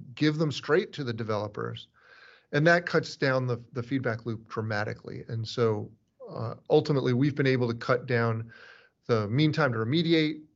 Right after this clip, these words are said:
pretty dramatically. So from two hundred ninety days down to, uh,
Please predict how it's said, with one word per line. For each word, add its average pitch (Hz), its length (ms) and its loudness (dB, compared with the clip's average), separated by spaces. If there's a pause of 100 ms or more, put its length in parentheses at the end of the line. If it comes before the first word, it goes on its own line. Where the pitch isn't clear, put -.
(120)
pretty 175 200 2
dramatically. 156 640 0
So 127 240 -2
from 120 280 -6
two 147 200 -6
hundred 143 240 -2
ninety 135 260 0
days 131 320 0
down 120 300 0
to, 120 460 0
uh, 110 380 0